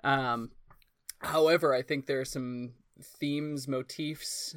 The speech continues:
uh, almost phrases even in Urquhart's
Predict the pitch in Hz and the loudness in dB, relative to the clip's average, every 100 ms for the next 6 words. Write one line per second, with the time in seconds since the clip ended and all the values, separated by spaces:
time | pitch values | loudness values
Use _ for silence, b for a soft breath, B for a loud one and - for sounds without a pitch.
0 | - 131 127 123 120 120 120 b b b | -10 -6 -4 -2 -2 -4 -6 b b b
1 | b b b - 131 233 294 196 - - | b b b -4 2 4 4 2 -2 -6
2 | 135 131 170 220 233 214 - 208 208 214 | 0 0 0 -2 -6 -8 -8 -4 -2 -4
3 | 226 220 - 170 185 190 196 180 _ _ | -6 -10 -6 -6 -6 -8 -10 -10 _ _
4 | - 160 - 170 170 - - | -4 -4 0 0 0 -6 -8